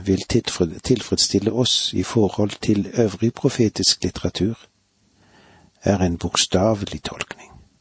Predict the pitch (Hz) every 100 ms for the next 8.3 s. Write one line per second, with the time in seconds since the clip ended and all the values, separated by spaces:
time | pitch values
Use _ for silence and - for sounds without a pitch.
0 | _ _ _ _ _ _ _ _ _ _
1 | _ - - - - _ _ - 120 131
2 | 147 131 104 110 127 - 107 98 113 101
3 | 92 - 120 113 98 117 98 85 - 90
4 | - 92 87 73 87 - - - _ _
5 | _ _ _ _ _ _ _ _ _ _
6 | _ _ _ _ - - - - - _
7 | - 101 104 101 101 123 - 135 107 -
8 | - 101 110